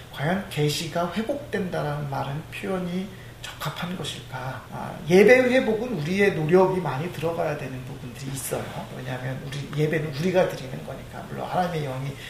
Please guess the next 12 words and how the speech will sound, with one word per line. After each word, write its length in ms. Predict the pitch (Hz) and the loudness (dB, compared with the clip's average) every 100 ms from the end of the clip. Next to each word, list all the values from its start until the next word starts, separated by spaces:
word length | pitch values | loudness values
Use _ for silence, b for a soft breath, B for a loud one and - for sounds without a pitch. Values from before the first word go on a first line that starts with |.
| B 143 | B -2
임하시는 400 | 147 131 - 131 | 0 0 -2 -8
거긴 640 | - - - - - 139 | -10 -14 -14 -16 -14 -12
하지만, 420 | - - 143 123 - B B B - | -12 -8 -8 -8 -10 B B B -6
계시는 560 | 165 185 202 220 262 170 | 4 6 6 6 4 2
우리가 240 | 185 180 | 2 2
할 80 | 185 | 2
수 140 | 185 | 0
있는 180 | 180 175 | -4 -4
것이 380 | 160 151 220 - - - - - | -4 -2 -2 -4 -10 -16 -10 -4
아무것도 400 | 156 202 240 - | 0 2 2 0
없다라는 460 | - - - - - - - | -8 -12 -14 -14 -14 -16 -14
거죠. 160 | - | -16